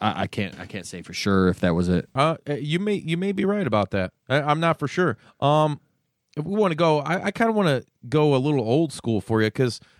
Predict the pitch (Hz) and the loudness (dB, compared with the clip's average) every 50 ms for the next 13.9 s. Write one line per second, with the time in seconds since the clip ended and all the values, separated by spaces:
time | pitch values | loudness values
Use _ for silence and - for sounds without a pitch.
0 | _ - 151 175 170 165 170 170 202 190 202 196 196 190 185 - 196 180 170 156 | _ -2 -2 0 0 0 -2 -2 -2 -4 -2 0 0 0 0 0 0 0 2 2
1 | 147 156 160 143 170 175 - - 170 165 170 - - 156 160 143 127 170 170 160 | 2 2 2 2 2 0 0 0 0 0 0 -2 -4 -4 -4 -4 -4 -6 -6 -8
2 | 147 - _ _ - 139 175 185 170 170 220 208 131 101 92 123 143 127 113 104 | -10 -14 _ _ -2 0 2 2 2 2 2 0 0 -2 -2 0 0 0 0 0
3 | 110 143 160 185 151 151 143 131 143 147 143 - 170 156 156 156 143 139 143 135 | 0 0 0 0 0 -2 -2 0 -2 -2 0 0 0 0 2 2 2 2 0 0
4 | - 135 123 127 131 127 123 120 131 135 123 - 123 120 120 113 107 107 107 - | -2 -2 0 2 2 2 0 0 -2 -2 -2 0 0 0 0 0 -2 -4 -4 -2
5 | 120 110 110 110 107 92 - _ _ - 98 131 156 160 135 135 135 131 151 156 | -2 0 0 0 -2 -4 -6 _ _ -8 -4 -2 0 2 2 2 2 2 2 0
6 | 147 120 117 120 135 143 113 110 131 156 147 - - 143 139 151 165 165 143 127 | 0 0 0 0 0 2 2 2 0 0 0 -2 -4 -6 -4 -2 -2 0 0 2
7 | 139 151 139 - - _ _ _ _ _ _ - 135 160 170 160 151 156 156 156 | 2 2 0 -2 -4 _ _ _ _ _ _ -2 0 0 0 0 0 0 0 2
8 | 151 147 143 131 151 139 135 120 127 139 151 - - 135 113 104 110 117 113 117 | 2 0 0 0 -2 -2 -2 0 0 0 0 0 -2 -2 -2 -2 -2 -4 -2 -2
9 | 117 117 131 135 135 139 135 123 - - 147 143 131 135 143 147 139 - - 131 | -2 0 0 2 2 2 2 0 0 0 2 2 2 2 2 2 0 0 0 -2
10 | 127 127 127 - 143 143 135 123 131 131 123 - 120 123 135 135 120 - 123 127 | -2 -2 -2 -2 -2 -2 -2 0 -2 -2 -2 -2 -2 -2 -2 -2 -2 -2 -2 -2
11 | 131 - 147 165 185 185 180 170 160 120 - - 156 160 165 127 127 - 147 156 | -2 -2 -2 -2 0 0 0 -2 -2 -2 -2 0 0 0 0 0 0 0 0 0
12 | 156 135 127 135 131 - 139 135 127 127 - _ _ _ _ _ _ _ _ - | 0 0 0 0 0 0 -2 -4 -6 -8 -14 _ _ _ _ _ _ _ _ -12
13 | 226 226 185 - - 233 202 - - - 247 254 262 254 254 247 226 - | -10 -10 -10 -10 -8 -8 -8 -8 -6 -2 0 2 2 2 4 2 2 0